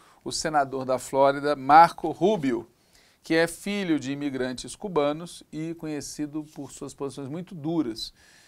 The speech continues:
em relação à América Latina, em relação à China, et cetera, né? Escolheu para controle da imigração o Thomas Homan, que é um ex-policial de Nova York e ex-diretor interino do Serviço de Imigração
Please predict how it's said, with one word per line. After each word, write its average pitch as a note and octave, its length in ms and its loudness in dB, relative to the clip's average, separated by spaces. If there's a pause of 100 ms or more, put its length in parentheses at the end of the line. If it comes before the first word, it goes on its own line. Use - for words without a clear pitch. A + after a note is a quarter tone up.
(160)
em B2 80 -8
relação C3+ 800 -4
à C3 140 -2
América B2 400 -8
Latina, D3+ 640 -8
em A#2+ 40 -8
relação A#2 460 -8
à A#2+ 80 -8
China, C#3+ 600 -8 (560)
et C#3+ 160 -2
cetera, - 460 -2 (180)
né? D3 200 -4 (240)
Escolheu F3 580 6
para C#3+ 580 6 (1700)
controle E3 600 2
da D3+ 320 10
imigração F#3 920 4
o C#3 60 -4
Thomas G#3 460 4
Homan, D3+ 340 6
que A#2 160 -12
é C#3 60 -2
um C#3+ 120 -2
ex-policial F#3 680 2
de C#3 80 -8
Nova C#3+ 220 0
York F3+ 380 2
e D#3+ 140 4
ex-diretor E3+ 600 4
interino E3+ 680 -4
do D3+ 60 -14
Serviço D3+ 460 -6
de C#3+ 160 -8
Imigração D3+ 840 -2